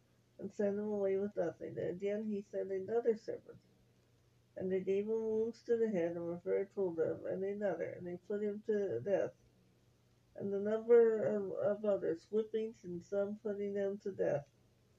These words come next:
Still he had one dearly loved son. He sent the last of them.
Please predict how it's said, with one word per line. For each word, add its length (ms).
Still 220
he 140
had 100
one 400
dearly 360
loved 280
son. 340
He 200
sent 220
the 80
last 420
of 180
them. 200